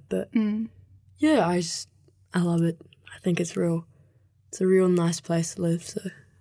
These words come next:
Speaker 2: Mm.
Speaker 1: yeah.
Speaker 2: And are you involved in the Selwyn community?
Speaker 1: Um, at the moment, I'm not,
Speaker 2: Mm-hmm.
Speaker 1: but, uh, you know, I had my time on the youth council
Speaker 2: Yeah.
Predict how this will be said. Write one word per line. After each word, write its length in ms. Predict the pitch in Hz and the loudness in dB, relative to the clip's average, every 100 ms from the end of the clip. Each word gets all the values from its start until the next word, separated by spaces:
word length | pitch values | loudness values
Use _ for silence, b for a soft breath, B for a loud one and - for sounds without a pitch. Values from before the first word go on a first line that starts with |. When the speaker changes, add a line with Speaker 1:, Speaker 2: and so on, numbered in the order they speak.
| - | -4
Speaker 2:
Mm. 280 | 226 214 202 - _ _ _ - | -2 -2 -6 -14 _ _ _ -4
Speaker 1:
yeah. 180 | 190 175 - _ _ _ _ | -4 -4 -12 _ _ _ _
Speaker 2:
And 320 | 220 220 214 - | 0 2 2 2
are 100 | 214 | 2
you 160 | 214 | 2
involved 540 | 208 202 196 196 208 220 | 2 2 2 2 0 -4
in 100 | 214 | -2
the 80 | 214 | -2
Selwyn 380 | - 208 220 | -2 -2 -2
community? 760 | 220 220 214 240 269 320 349 - - - - - | -4 -4 -2 -2 -4 -4 -8 -10 -20 -20 -18 -2
Speaker 1:
Um, 400 | 202 196 196 190 | 2 4 6 6
at 200 | 233 240 | 4 4
the 80 | 220 | 6
moment, 540 | 214 208 202 190 175 - _ - | 6 6 4 2 -2 -14 _ -2
I'm 140 | 180 | 2
not, 300 | 180 175 294 - _ | 2 2 -2 -8 _
Speaker 2:
Mm-hmm. 360 | 220 202 220 233 | -2 0 -4 -2
Speaker 1:
but, 200 | 185 175 | 0 2
uh, 300 | 175 165 160 165 b b b b b _ _ | 2 2 0 -4 b b b b b _ _
you 100 | 190 | 2
know, 100 | 185 | 4
I 80 | 170 | 4
had 180 | 180 180 | 4 4
my 140 | 180 | 4
time 300 | 175 180 175 | 2 2 2
on 80 | 175 | 4
the 80 | 170 | 2
youth 240 | 175 170 | 2 0
council 640 | - 185 185 - 190 185 180 | 0 2 2 2 2 2 0
Speaker 2:
Yeah. 160 | 247 | -4